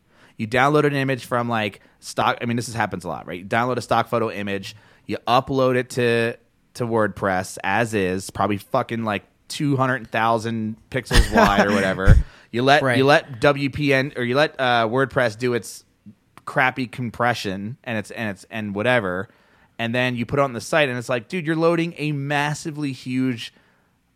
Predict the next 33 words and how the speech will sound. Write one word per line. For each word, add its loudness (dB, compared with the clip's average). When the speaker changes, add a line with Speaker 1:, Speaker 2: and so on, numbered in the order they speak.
Speaker 1:
uh, 2
image 0
and 0
it's, -8
and -4
you're -2
forcing -2
to -6
shrink -4
it -2
with -4
C -4
S -2
S. -6
Speaker 2:
It's 0
like 4
you 6
have 4
a 2
stupid 2
stock 2
image 2
of 2
a 2
heart 0
Speaker 1:
Yeah. -2
Speaker 2:
that 0
doesn't 4
add 2
anything 2
to -4
the -4
article, 2